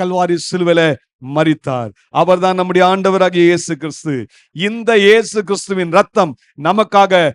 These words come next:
அந்த கல்வாரி சிலுவையில சிந்தப்பட்டது. அந்த ரத்தம் இன்றைக்கு மனிதனுடைய பாவத்திலிருந்து விடுதலையாக்க அது வல்லமையுள்ளதா இருக்கிறது. ஆகவே தான் அப்போஸ்தலனாகிய யோவான் எழுதும்போது எழுதுகிறார், அப்போஸ்தல-, அ, ஒன்று யோவான் ஒன்றாம் அதிகாரம்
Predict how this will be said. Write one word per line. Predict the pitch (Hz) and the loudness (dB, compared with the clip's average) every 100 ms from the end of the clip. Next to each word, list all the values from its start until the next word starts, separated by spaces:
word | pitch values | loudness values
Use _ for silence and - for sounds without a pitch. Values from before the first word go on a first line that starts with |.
| _ | _
அந்த | - 196 185 180 131 _ | -4 0 2 2 -2 _
கல்வாரி | 180 208 208 202 170 - | -4 2 2 2 -2 -4
சிலுவையில | 196 190 | -2 -2
சிந்தப்பட்டது. | 175 185 190 165 165 156 143 127 110 _ - | -4 -4 -2 -2 -4 -6 -6 -8 -10 _ -4
அந்த | 190 226 196 | -4 0 2
ரத்தம் | 196 226 - 208 151 - - | 2 2 0 -2 -2 -14 -8
இன்றைக்கு | 185 220 214 170 185 | -4 0 0 0 -2
மனிதனுடைய | 175 220 214 208 190 180 - | 0 -2 -2 -2 0 0 2
பாவத்திலிருந்து | 202 220 220 190 190 185 190 | 4 4 2 -4 -6 -4 -2
விடுதலையாக்க | 214 202 190 190 165 - _ | 0 2 0 2 0 -2 _
அது | 147 147 165 | -4 0 2
வல்லமையுள்ளதா | 208 202 185 185 175 | 4 2 2 4 4
இருக்கிறது. | 165 160 160 151 123 - - | 2 -2 -2 -2 -4 -8 -4
ஆகவே | 156 226 220 | 2 2 2
தான் | 208 208 | 2 2
அப்போஸ்தலனாகிய | 196 190 214 185 196 180 | 0 -2 -4 -2 2 4
யோவான் | 202 214 196 | 4 2 0
எழுதும்போது | 208 202 196 190 | -2 -2 -4 -2
எழுதுகிறார், | 190 190 190 185 165 - _ 170 | -2 -2 2 2 0 -4 _ -8
அப்போஸ்தல-, | 160 214 160 208 165 | -2 -2 -2 -4 -4
அ, | 196 | -8
ஒன்று | 185 190 226 220 | -6 -6 -4 0
யோவான் | 208 190 | 0 0
ஒன்றாம் | 180 202 214 | -2 0 0
அதிகாரம் | 202 190 180 160 139 | 2 2 2 2 -2